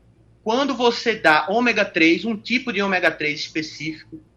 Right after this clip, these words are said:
chamado epa, é o ácido, é, eicosapentóico,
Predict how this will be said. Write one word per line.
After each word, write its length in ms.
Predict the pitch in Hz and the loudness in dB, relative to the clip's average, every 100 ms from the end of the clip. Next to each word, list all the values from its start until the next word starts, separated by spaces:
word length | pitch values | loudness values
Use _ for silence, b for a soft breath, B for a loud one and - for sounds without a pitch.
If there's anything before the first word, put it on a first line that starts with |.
| _ - | _ -16
chamado 420 | - 131 127 120 | -6 -4 -2 -2
epa, 440 | 151 156 147 - - | -2 -4 -8 -10 -10
é 140 | 127 | -8
o 300 | 123 113 107 | -6 -6 -2
ácido, 580 | 117 120 - - 117 113 | -2 -2 -6 -10 -8 -8
é, 360 | 107 101 - 135 | -8 -10 -6 -4
eicosapentóico, 1040 | 156 - 147 135 131 117 110 127 139 - | -4 -4 -8 -8 -10 -12 -6 -6 -6 -10